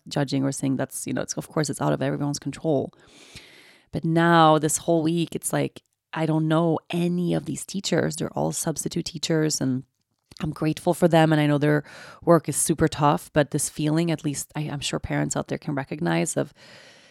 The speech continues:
dropping your kid off with people you don't know at all, you know? And I really make the effort to, like, ask their names and how are they and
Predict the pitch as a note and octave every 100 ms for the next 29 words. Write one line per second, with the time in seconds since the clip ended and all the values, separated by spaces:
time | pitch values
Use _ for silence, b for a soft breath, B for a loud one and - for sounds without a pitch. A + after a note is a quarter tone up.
0 | B B B - D3+ D#3+ D#3+ D#3 - E3
1 | D3+ C#3 C#3 C#3 - - - _ _ _
2 | _ E3 D3 D#3 - D3+ C#3+ C#3+ C#3+ D3
3 | C#3+ - C#3 - C3+ C#3 D3 F#3+ G#3 G3+
4 | _ _ E3+ E3+ G3+ G#3 _ b b b
5 | b b b b b E3 F3 D#3 D#3 D#3+
6 | D#3 - C#3+ - D3+ D3+ - D3+ C#3 D3+
7 | - C3+ - - G#3 A3+ A#3+ A#3 A3 F#3+
8 | E3+ - D3 C#3 F3+ G3 G#3 G#3+ G#3 G#3+
9 | G#3 G#3 F3